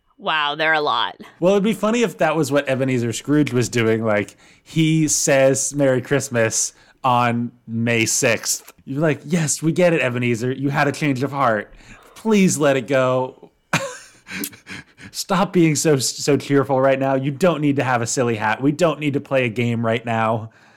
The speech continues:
Speaker 2: No, Christmas. We must have games. It's not Christmas, Ebenezer.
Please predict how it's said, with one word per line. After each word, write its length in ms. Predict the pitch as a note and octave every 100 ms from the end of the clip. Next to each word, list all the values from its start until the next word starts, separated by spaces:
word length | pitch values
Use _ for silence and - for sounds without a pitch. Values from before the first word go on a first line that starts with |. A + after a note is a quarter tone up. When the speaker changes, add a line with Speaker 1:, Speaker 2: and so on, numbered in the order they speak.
| -
Speaker 2:
No, 220 | F3+ C#4
Christmas. 500 | - C#4 - C#3+ -
We 80 | C3
must 200 | G#3+ B3
have 200 | G#3 D3
games. 320 | F3 E3 C3
It's 200 | G3+ F#3+
not 340 | G#3 G#3 G3+ -
Christmas, 680 | A3 F#3+ D#3+ C3+ A2 - -
Ebenezer. 600 | D3 C3 A#2+ A2 B2 -